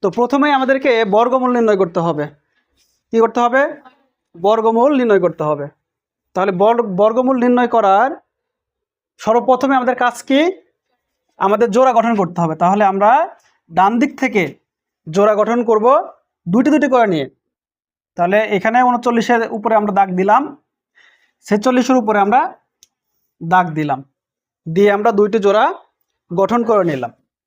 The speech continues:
তো এখন আমাদের কাজ হলো কি? ডান পাশে আমাদের একটা দাগ দেয়া। তো ডান পাশে দাগ দেওয়ার পরে আমরা এই সংখ্যাটিকে লক্ষ্য করব যে এখানে সংখ্যাটি কত রয়েছে।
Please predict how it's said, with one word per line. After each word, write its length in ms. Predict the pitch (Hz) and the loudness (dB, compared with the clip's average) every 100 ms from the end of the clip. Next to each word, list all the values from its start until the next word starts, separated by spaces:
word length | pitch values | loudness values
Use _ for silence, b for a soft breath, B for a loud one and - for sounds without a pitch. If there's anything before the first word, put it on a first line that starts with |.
| _ _ _ _ _ _ | _ _ _ _ _ _
তো 60 | 180 185 - | -2 -2 -2
এখন 380 | 208 214 285 277 | -2 0 2 2
আমাদের 300 | 214 214 226 233 | 2 0 0 0
কাজ 220 | 220 208 | 0 0
হলো 140 | 226 233 | 0 -2
কি? 140 | 247 202 | -2 -2
ডান 220 | 175 180 196 | 0 0 0
পাশে 260 | 220 208 240 | -2 -2 -2
আমাদের 280 | 190 185 | 0 0
একটা 260 | 196 190 269 349 - _ _ _ - | -2 -2 -2 -2 -4 _ _ _ -8
দাগ 200 | 165 175 156 | -2 -2 -4
দেয়া। 200 | 135 127 - _ _ b b b _ _ _ _ _ _ _ _ _ _ _ _ _ _ _ _ _ _ - | -14 -16 -20 _ _ b b b _ _ _ _ _ _ _ _ _ _ _ _ _ _ _ _ _ _ -4
তো 100 | 185 185 190 - _ _ _ | 2 2 0 -6 _ _ _
ডান 220 | 175 185 196 | -2 -2 0
পাশে 200 | 202 185 | -2 -2
দাগ 160 | 247 240 226 | 0 -2 0
দেওয়ার 200 | 262 262 | 0 2
পরে 300 | 254 190 214 294 - _ _ _ _ _ _ _ | 2 2 0 -2 -12 _ _ _ _ _ _ _
আমরা 200 | 185 190 214 214 | -2 0 0 0
এই 140 | 269 | 0
সংখ্যাটিকে 480 | 277 269 269 277 277 | 0 -2 0 0 0
লক্ষ্য 280 | 269 208 240 | 0 0 0
করব 220 | 247 226 196 | 0 0 0
যে 100 | 175 185 | 0 0
এখানে 220 | 208 240 | 0 0
সংখ্যাটি 320 | 208 196 220 240 | 0 -2 -2 0
কত 160 | 247 233 | 0 2
রয়েছে। 400 | 196 170 - | 2 0 -2